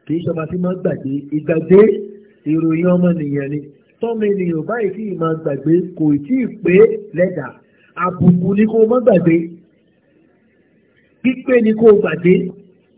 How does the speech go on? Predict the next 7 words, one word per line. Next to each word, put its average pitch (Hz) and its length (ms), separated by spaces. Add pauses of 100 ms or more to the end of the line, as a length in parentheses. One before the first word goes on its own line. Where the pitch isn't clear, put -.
(720)
Pípé 254 340 (380)
òun 175 180
ni 202 80
kó 208 140
gbàgbé. 165 380 (760)
Àbùkù 185 500
ni 214 200